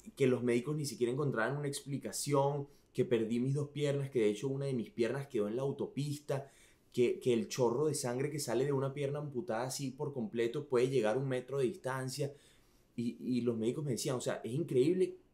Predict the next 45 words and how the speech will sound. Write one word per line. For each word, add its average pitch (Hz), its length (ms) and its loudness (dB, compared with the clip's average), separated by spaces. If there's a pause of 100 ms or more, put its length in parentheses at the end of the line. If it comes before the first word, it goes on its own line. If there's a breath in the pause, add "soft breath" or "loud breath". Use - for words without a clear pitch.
que 113 160 -2
perdiendo 117 420 -2
las 160 140 -4
dos 135 140 -6
piernas 185 500 0
llegaras 117 460 -2
con 120 240 0
vida 135 180 0
después 131 300 -2
de 151 60 -2
unos 160 140 -2
veinte 147 300 0
minutos 143 380 -2
a - 20 -10
la - 100 -12
clínica". 139 440 -4 (1500 loud breath)
Y 107 80 0
ahí 98 140 0
fue 135 160 -2
donde, 156 420 2
al 101 140 -6
comienzo 95 420 -2
sí, 165 280 0
fue - 120 0
muy 98 160 0
difícil, 127 840 -2
eh, 98 220 -4
fueron 110 360 -4
varias 120 320 0
etapas 123 380 -4
que 117 80 -8
tuve 101 180 -6
que 117 120 -4
ir 104 100 -2
superando, 120 560 -2
muchas 107 320 -4
preguntas, 123 840 -4 (440 loud breath)
pero 107 360 0 (360)
empecé 117 440 -2
a 147 80 0
sentirme 175 480 2
afortunado 113 680 -6
porque 98 200 -12
yo 104 100 -8
decía, 127 340 -4